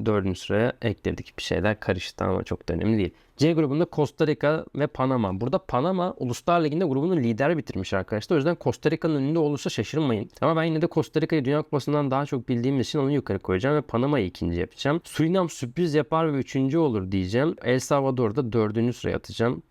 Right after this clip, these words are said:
Yani playoff'lardan gelen takımlar çünkü genelde zayıf ve Surinam'ın o kadar başarılı olacağını sanmıyorum. D grubunda ise Kanada yine lider olurken favori. Trinidad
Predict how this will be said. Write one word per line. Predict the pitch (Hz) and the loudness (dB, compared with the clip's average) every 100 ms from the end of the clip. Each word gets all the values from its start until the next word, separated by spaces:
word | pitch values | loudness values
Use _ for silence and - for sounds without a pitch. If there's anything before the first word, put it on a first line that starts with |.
| _ _ _ - | _ _ _ -8
Yani | - | -4
playoff'lardan | 107 107 - 120 110 120 | 0 0 0 0 2 2
gelen | 117 117 | 2 0
takımlar | 120 123 120 | -2 -2 -2
çünkü | 113 117 | 0 0
genelde | 110 117 135 | 2 2 0
zayıf | 110 123 147 | 2 0 0
ve | 104 | -4
Surinam'ın | - 107 104 107 | -4 -2 0 2
o | 104 | 0
kadar | 107 101 107 - | 0 0 0 -2
başarılı | 98 - 107 | -6 -2 0
olacağını | 101 92 113 135 | 0 0 0 -2
sanmıyorum. | - 107 87 90 139 - _ _ - | -2 0 0 0 -2 -6 _ _ -4
D | 127 175 | 0 2
grubunda | 143 110 107 | 2 2 2
ise | 110 170 | 2 0
Kanada | - 151 127 104 | 0 0 2 0
yine | 92 85 101 | 0 0 0
lider | 135 156 | 0 0
olurken | 151 139 139 147 151 - | 0 0 -2 -2 -4 -2
favori. | 123 110 107 135 165 - _ - | 0 2 2 0 -2 -10 _ -4
Trinidad | 131 151 175 | 0 0 0